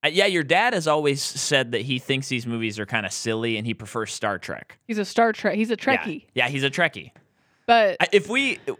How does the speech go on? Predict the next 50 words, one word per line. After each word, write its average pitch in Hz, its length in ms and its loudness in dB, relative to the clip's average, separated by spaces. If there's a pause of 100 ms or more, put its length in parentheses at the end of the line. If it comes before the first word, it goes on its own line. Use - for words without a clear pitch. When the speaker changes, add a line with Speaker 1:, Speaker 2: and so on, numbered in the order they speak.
(180)
Speaker 1:
if 208 160 0
and 208 140 2
when 180 160 0
we 165 140 4
ever 151 160 2
do 135 120 -2
Star 123 300 0
Trek, 104 380 -2 (120)
we 214 200 -2
should 320 180 0
have 143 180 4
him 113 140 -2
on. 113 440 0
That 139 100 4
would 165 120 0
be 156 80 -2
Speaker 2:
Sure. 208 80 0
Speaker 1:
pretty 123 180 2
fun. 107 440 -2
Speaker 2:
Yeah. 202 220 -2 (520)
Speaker 1:
Um, 123 460 -2 (1200)
yeah. 120 300 2
So 196 480 0 (360)
is 165 160 2
that, 143 180 2
is 135 100 -2
that 117 260 -2
it? 113 200 -2
I 110 100 0
don't 104 220 -4
mean 104 120 -4
to 95 60 -6
cut - 220 -10
you - 80 -4
off. 220 160 0
Speaker 2:
Um, 220 260 -4 (400)
yeah, 403 240 0
pretty 359 300 -4
much. 226 380 0
I 220 120 4
mean, 226 260 0
it's 202 300 -4
j-, 196 140 2
just 208 340 0
a 208 140 4 (220)
huge 233 520 2
part 208 240 2
of 202 80 -4
my 175 160 0
life. 175 400 -4